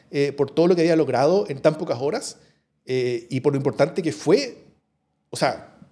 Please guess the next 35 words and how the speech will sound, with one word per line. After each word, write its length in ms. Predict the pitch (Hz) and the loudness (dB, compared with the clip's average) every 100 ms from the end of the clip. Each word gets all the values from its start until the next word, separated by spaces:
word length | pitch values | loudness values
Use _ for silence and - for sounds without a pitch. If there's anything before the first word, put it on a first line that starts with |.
| _ _ _ | _ _ _
que 80 | - | -8
ha 40 | 120 | -6
sido 280 | 180 185 | 0 2
con 140 | 135 123 | 2 -2
toda 140 | 151 | 0
una, 180 | 151 135 - 110 113 | 0 -2 -8 -16 -8
una 240 | 135 131 | -2 0
destacadísima 540 | 123 - 123 123 165 143 | -2 -4 -2 -2 -2 0
vida, 420 | 147 165 160 156 143 | 4 4 4 0 -2
eh, 160 | 139 135 | -2 -2
eh, 80 | 135 | -8
profesional, 560 | 139 135 135 127 160 | -8 -12 -8 -6 -6
pero, 180 | 170 135 | -6 -8
pero 160 | - 120 | -8 -8
lo 120 | 113 | -8
que, 120 | 120 | -10
lo 180 | 113 123 | -8 -8
importante 280 | - 127 - | -8 -10 -10
que 80 | |
fue 180 | - 233 | -2 -2
en 80 | 277 | -2
esos 160 | - 185 | -2 -2
momentos 360 | 160 185 208 | -2 -4 -8
para 120 | 175 143 | -6 -4
la 80 | |
vida 220 | 127 170 180 | -2 0 0
de 60 | |
la 80 | 151 | -2
República 520 | 117 123 190 214 208 | -4 -6 -6 -4 -4
y 40 | 170 | -4
la 60 | |
historia 320 | 131 160 202 202 | -4 -2 0 -2
de 120 | 175 | -4
Chile, 340 | - 214 311 - - - - - _ _ - | -8 -10 -12 -16 -20 -20 -20 -20 _ _ -6
eh, 500 | 120 117 107 104 | -4 -4 -4 -6